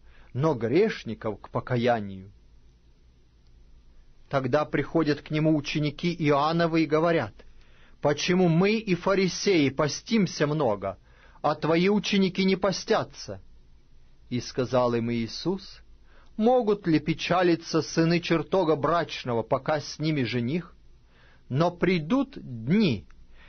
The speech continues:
когда отнимется у них жених, и тогда будут поститься. Никто к ветхой одежде не приставляет заплаты из небелённой ткани,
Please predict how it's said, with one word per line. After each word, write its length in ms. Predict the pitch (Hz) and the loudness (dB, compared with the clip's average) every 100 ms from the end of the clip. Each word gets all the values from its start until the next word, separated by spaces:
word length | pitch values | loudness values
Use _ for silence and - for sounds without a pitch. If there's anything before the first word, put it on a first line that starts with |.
| - | -6
когда 360 | - 170 180 190 | -2 0 2 2
отнимется 720 | 180 185 226 247 262 - 240 | 2 2 4 4 2 0 0
у 80 | 233 | 2
них 180 | 226 185 | 2 2
жених, 560 | 165 202 135 101 - - - - - | 0 2 0 -2 -10 -20 -20 -20 -8
и 140 | - 127 | -2 -2
тогда 680 | 127 113 104 120 175 110 90 - - | 0 -2 -2 0 0 0 -4 -14 -14
будут 500 | 117 165 139 110 - | 0 2 2 -2 -4
поститься. 800 | 135 123 - - 147 - - 95 - _ _ - _ _ - - - - | -2 -2 -6 -8 -8 -8 -16 -16 -20 _ _ -20 _ _ -20 -20 -10 0
Никто 540 | 233 262 - 254 196 | 2 0 0 0 2
к 120 | 127 | -2
ветхой 460 | 139 175 170 - 180 | 0 0 0 -2 0
одежде 580 | 175 165 147 175 151 160 | 2 0 2 2 0 -2
не 120 | 165 | -4
приставляет 800 | 170 165 - 156 151 165 180 151 | -2 -4 0 0 2 2 2 0
заплаты 680 | 143 175 160 160 160 165 175 | -2 -2 0 2 2 0 -2
из 260 | 180 160 170 | -2 -2 0
небелённой 640 | 180 175 175 160 156 160 | 2 2 2 2 0 -2
ткани, 580 | 156 - 196 208 117 | -4 -2 0 0 -4